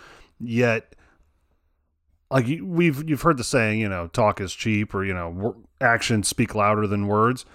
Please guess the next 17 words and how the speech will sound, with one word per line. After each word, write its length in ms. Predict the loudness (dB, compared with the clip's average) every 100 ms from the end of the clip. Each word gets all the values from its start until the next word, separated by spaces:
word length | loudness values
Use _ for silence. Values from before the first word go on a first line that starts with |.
| -20 -6
We 140 | -2 0
continue 500 | 0 0 0 0 0
to 80 |
do 160 | 2 2
the 140 | 2
exact 460 | 2 2 2 2 -2
same 380 | -2 0 2 0
thing 460 | -2 -2 2 2
with 240 | 2 0 -2
the 140 | -6
hopes 300 | -2 -4 -2
that 160 | -4 -2
something 360 | -2 -2 0
is 120 | 0 2
going 320 | 0 0 -2
to 100 | -6
change. 640 | -6 -4 -4 -6 -12 -20